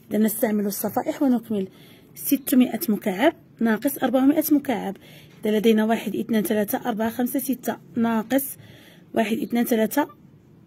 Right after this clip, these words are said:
أربعة، تبقى مائتان. ستون عشرة ناقص أربعون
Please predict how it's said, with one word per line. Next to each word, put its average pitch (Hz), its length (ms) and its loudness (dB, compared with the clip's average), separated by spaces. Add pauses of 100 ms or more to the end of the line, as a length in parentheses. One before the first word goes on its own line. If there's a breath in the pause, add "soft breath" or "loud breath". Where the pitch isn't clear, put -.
(240)
أربعة، 220 420 0
تبقى 240 600 -4 (1120)
مائتان. 254 540 2 (3000 loud breath)
ستون 269 600 4
عشرة 226 760 2
ناقص 247 380 0
أربعون 220 680 2